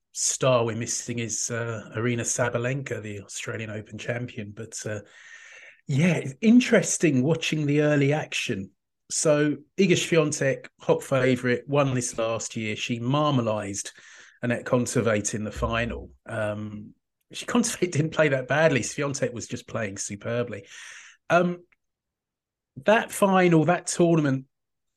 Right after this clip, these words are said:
looking back on it, um, I thought Kontaveit did really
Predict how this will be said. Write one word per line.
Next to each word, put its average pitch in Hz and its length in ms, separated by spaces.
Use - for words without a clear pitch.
looking 160 320
back 165 320
on 143 80
it, 113 240
um, 135 460
I 156 100
thought 175 220
Kontaveit 147 480
did 127 120
really 131 320